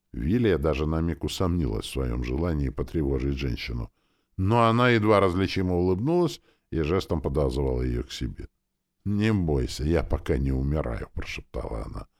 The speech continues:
«Просто сил совсем нет, и в голове жарко,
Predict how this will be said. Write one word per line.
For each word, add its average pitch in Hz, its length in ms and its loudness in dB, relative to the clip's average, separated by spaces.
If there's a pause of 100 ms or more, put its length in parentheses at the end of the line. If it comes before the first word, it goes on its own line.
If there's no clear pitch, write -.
(420)
«Просто 85 520 -4
сил 73 260 -4
совсем 62 440 -4
нет, 57 180 -6 (120)
и - 20 -4
в 80 80 -4
голове 82 460 2
жарко, - 420 -8